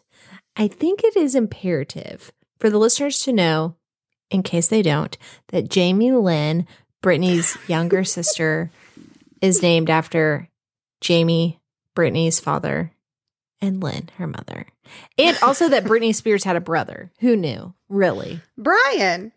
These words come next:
Speaker 2: Brian Spears. He, yeah, he stayed out of the limelight pretty well. So I wanted to start this episode reading a letter that Britney wrote in two thousand eight, two thousand nine,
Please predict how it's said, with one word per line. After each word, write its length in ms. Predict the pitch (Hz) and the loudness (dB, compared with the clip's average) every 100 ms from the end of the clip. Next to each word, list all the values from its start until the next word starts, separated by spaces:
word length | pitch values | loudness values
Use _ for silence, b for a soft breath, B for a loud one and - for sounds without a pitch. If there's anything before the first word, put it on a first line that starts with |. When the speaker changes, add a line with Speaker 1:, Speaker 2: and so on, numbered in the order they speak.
| _ | _
Speaker 2:
Brian 380 | 202 220 226 240 | 2 2 0 -6
Spears. 460 | - 175 156 - - _ _ _ - | -8 -8 -6 -10 -18 _ _ _ -4
He, 360 | 226 214 208 | -2 0 -4
yeah, 300 | - 190 180 | 0 2 2
he 160 | 196 359 | 2 -2
stayed 240 | - 349 | 0 -2
out 100 | 285 | -2
of 60 | 220 | 0
the 80 | 202 | 0
limelight 500 | 175 175 175 165 156 | 0 -2 -4 -6 -4
pretty 200 | 175 160 | -6 -2
well. 320 | 160 151 185 _ _ _ | -4 -6 -10 _ _ _
So 160 | - | 0
I 40 | 262 | 2
wanted 220 | 294 370 | 4 2
to 80 | 381 | 0
start 320 | - 202 208 | 2 2 2
this 160 | 214 | -2
episode 720 | 202 185 190 190 180 180 180 180 | -2 -2 -4 -4 0 0 0 -4
reading 280 | 180 190 240 | -6 -4 0
a 60 | 262 | 2
letter 240 | 233 202 | 2 2
that 220 | 202 190 - | 0 -2 -2
Britney 300 | 196 214 214 | -2 0 0
wrote 360 | 190 196 190 - | 2 4 2 0
in 220 | 175 180 | -8 -8
two 120 | - | -2
thousand 280 | 277 277 262 | 0 0 0
eight, 240 | 220 226 | 0 -2
two 100 | - | 0
thousand 260 | 214 208 208 | 0 0 0
nine, 300 | 190 180 180 | 2 2 0